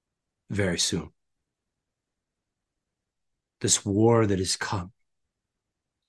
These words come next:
I, I remember years ago, um, a believer had had a, a, a dream, and, um, and in the dream, they saw,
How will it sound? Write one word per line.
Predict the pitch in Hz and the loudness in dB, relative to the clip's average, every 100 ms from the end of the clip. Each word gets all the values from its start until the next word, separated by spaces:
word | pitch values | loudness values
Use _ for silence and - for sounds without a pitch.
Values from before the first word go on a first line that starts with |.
| _ _ _ _ - | _ _ _ _ -4
I, | 117 - | -4 2
I | 135 | 4
remember | 123 131 131 113 | 6 6 4 2
years | 113 131 131 | 4 4 4
ago, | 113 120 107 104 _ _ _ _ _ _ _ _ - | 4 4 4 0 _ _ _ _ _ _ _ _ -20
um, | - 117 110 104 - _ _ _ _ _ - | -14 -12 -8 -10 -12 _ _ _ _ _ -2
a | 117 | 0
believer | 117 - 117 110 123 123 113 | 0 0 4 6 6 6 4
had | 117 | 2
had | 95 120 120 | 2 4 4
a, | 117 - | 2 -2
a, | 117 - 135 | -12 -12 -10
a | 117 | -6
dream, | 107 123 147 165 123 104 90 - | 4 8 10 10 8 4 -2 -4
and, | 101 98 95 | 0 0 0
um, | 101 95 92 87 _ _ _ _ _ _ _ _ _ _ _ _ _ _ _ _ _ _ _ - | 0 0 -2 -6 _ _ _ _ _ _ _ _ _ _ _ _ _ _ _ _ _ _ _ -6
and | 117 | -2
in | 110 | 0
the | |
dream, | 104 117 131 123 107 - _ _ _ _ _ _ _ _ | 2 6 6 6 2 -8 _ _ _ _ _ _ _ _
they | - 110 | -4 2
saw, | - 127 120 120 117 | 4 6 6 6 4